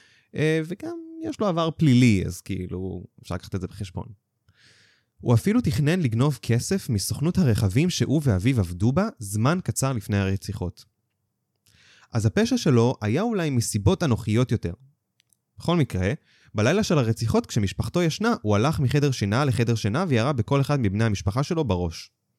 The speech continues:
אך בוטש משנה את הגרסה שלו עוד פעם, לאחר שהוא הודה לראשונה, מה שמקשה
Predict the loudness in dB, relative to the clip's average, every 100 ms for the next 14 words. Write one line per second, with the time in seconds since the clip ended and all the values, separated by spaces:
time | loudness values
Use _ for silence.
0 | _ _ _ _ _ _ -10 -6 -2 -2
1 | -2 -8 -12 -8 -2 -2 0 0 0 -2
2 | -2 0 0 -2 0 0 0 -2 _ _
3 | -2 0 0 2 2 2 0 -2 -2 0
4 | 2 2 2 0 0 2 2 0 -6 _
5 | -4 -2 0 -2 -2 -2 -2